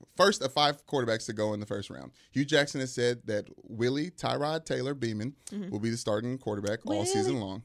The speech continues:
Speaker 1: Willie Beeman.
Speaker 2: Beeman.
Speaker 1: Mm, great, great movie. But
Speaker 2: The inches.
Speaker 1: Swaggy B is out here trying to make Cleveland great for once, I guess.
Speaker 2: <laughs>
Speaker 1: Joy, are you in or out on the Browns starting Tyrod over Swaggy B?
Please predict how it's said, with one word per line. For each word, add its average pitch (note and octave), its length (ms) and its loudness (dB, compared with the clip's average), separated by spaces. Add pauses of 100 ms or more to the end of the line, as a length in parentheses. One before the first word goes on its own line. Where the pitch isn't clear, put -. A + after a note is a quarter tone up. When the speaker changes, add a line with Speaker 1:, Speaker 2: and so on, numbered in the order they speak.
Speaker 1:
Willie G#2 180 -4
Beeman. B2+ 560 -8 (120)
Speaker 2:
Beeman. F#4 640 0 (120)
Speaker 1:
Mm, B2 200 -2 (520)
great, - 180 -8 (100)
great G#2+ 160 -6
movie. D2+ 240 -12 (640)
But - 360 8
Speaker 2:
The - 140 -18
inches. - 640 -2 (120)
Speaker 1:
Swaggy C3 380 2
B C#3 120 2
is A#2 140 0
out A2 100 2
here A2+ 140 -2
trying G#2+ 160 -6
to G#2+ 60 -4
make G#2+ 180 -2 (220)
Cleveland G#2+ 380 -4
great G#2+ 220 -2 (400)
for G#2 160 -8
once, - 380 -10 (420)
I C#3 40 -6
guess. E3+ 200 -4 (360)
Speaker 2:
<laughs> - 340 -6
Speaker 1:
Joy, D#3 180 10
are C3+ 120 8
you F3 200 4
in F3 140 2
or E3+ 120 4
out D3+ 180 2
on B2+ 80 -2
the A#2+ 80 0
Browns B2 420 2
starting B2 360 2
Tyrod C#3 600 0
over A#2 220 -4
Swaggy A2 560 -4
B? E3+ 280 -6